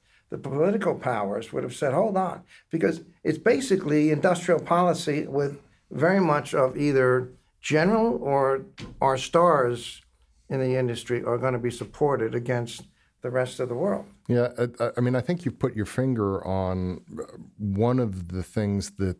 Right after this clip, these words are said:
Speaker 2: the U S government has really struggled with, and I think the Europeans have struggled with this as well in dealing with China, which is that, uh, that they have,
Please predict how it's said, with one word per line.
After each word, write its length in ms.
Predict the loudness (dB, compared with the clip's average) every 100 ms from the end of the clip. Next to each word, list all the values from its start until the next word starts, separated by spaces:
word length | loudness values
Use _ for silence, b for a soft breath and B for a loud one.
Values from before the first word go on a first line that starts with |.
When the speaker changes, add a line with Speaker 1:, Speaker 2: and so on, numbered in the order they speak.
| -8
Speaker 2:
the 440 | -4 -2 0 0 -2
U 160 | -2 -2
S 120 | -2
government 360 | -4 -2 -2
has 160 | -4 -4
really 160 | -4 -4
struggled 640 | -6 -2 0 0 -2 -2
with, 220 | -4 -2
and 80 | -4
I 60 | -4
think 200 | -6 -4
the 80 |
Europeans 460 | -2 -2 -4 -6 -8
have 80 | -10
struggled 400 | -6 -4 -4 -4
with 180 | -6 -6
this 220 | -6 -6
as 180 | -8 -4
well 400 | -2 0 -2 B B B B
in 540 | -2 -2 -2 -2 -4 -10 _ -14 -10 -4
dealing 380 | 0 2 2 0
with 200 | -4 -6
China, 400 | -4 -4 -2 -4
which 280 | -4 -4
is 300 | -6 -6 -8 -12 -6
that, 220 | -2 -2 -4 B B B -4
uh, 540 | -2 0 -2 -4 -4 -8 _ -20 _ -20 -20 -8
that 240 | -4 -4 -4 _ _
they 440 | -18 -10 -4 -2 -2
have, 480 | -2 -2 -2 -6